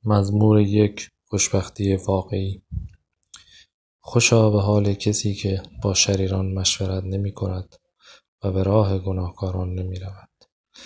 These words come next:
و با مسخره کنندگان هم نشین نمی‌شود، بلکه خوشی او اطاعت از شریعت خداوند است و شب و روز به دستورات او می‌اندیشد.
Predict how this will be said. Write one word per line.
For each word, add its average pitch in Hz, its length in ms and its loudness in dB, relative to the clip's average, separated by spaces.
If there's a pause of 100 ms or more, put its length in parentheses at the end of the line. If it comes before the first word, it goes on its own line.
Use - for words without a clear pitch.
(340)
و 101 60 0
با 98 180 2
مسخره 98 500 2
کنندگان 95 760 -2
هم 92 300 -6
نشین 92 520 -4
نمی‌شود، 92 400 -8 (1120)
بلکه 107 360 0
خوشی 104 460 0
او 98 320 -2
اطاعت 95 400 -4
از - 160 4
شریعت 95 500 -4
خداوند - 640 -12
است - 340 -4 (760)
و 104 40 -6
شب 123 340 6
و 113 80 2
روز 101 340 -2
به 107 120 -8
دستورات 101 720 -2
او 107 140 -4
می‌اندیشد. - 760 -8